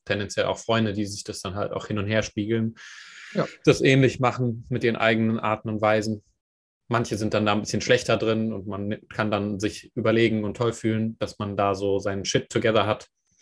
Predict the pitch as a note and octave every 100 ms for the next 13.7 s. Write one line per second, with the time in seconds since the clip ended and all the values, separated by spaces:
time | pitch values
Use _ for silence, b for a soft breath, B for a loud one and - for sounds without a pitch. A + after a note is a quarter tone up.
0 | B B B _ _ - G#2 G2 F2+ -
1 | G2+ G2 F#2+ F#2 F#2 _ _ _ _ _
2 | _ _ _ _ _ _ _ _ _ _
3 | _ _ _ _ - - D3 C#3 - -
4 | _ _ _ _ _ _ _ _ _ _
5 | _ _ _ _ C3 B2+ A#2 A2+ A2+ G#2+
6 | A#2+ A2+ A2+ G#2+ G#2+ G#2+ A2+ A#2 G#2+ G#2+
7 | B2 A#2 A2 G#2+ A2+ G#2+ A2 G#2+ A2 A#2
8 | A#2 A#2 A2+ A2 - - _ _ _ A#2
9 | A#2+ A#2+ - - A2 A2 A#2+ A#2 B B
10 | B B - G#2+ A2 A2 A2+ - G#2 G#2+
11 | G#2+ A2 F#2+ A2 A2 C3 B2+ - A#2+ A2+
12 | G#2+ A2 G#2 - A#2 A2+ A2 A2+ A2+ A2
13 | A2 A2+ A2 A2 A#2+ C3+ -